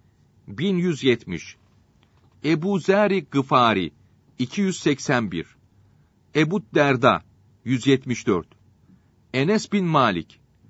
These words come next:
iki bin iki yüz otuz. Hafsa validemiz, altmış. Huzeyfe bin Yemani, yüz. Meymune validemiz, kırk altı. Osman bin Affan, yüz kırk altı.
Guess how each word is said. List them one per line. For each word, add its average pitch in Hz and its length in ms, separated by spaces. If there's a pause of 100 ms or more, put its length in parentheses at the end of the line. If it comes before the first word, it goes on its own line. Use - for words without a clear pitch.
(220)
iki 147 280
bin 196 140
iki 151 260
yüz 190 280
otuz. - 480 (920)
Hafsa 160 600
validemiz, 98 800 (460)
altmış. 131 520 (840)
Huzeyfe 170 580
bin 190 140
Yemani, 117 600 (420)
yüz. 120 400 (880)
Meymune 185 720
validemiz, 107 760 (340)
kırk 135 260
altı. 117 380 (880)
Osman 180 520
bin 190 180
Affan, 120 480 (520)
yüz 127 220
kırk 120 260
altı. 98 400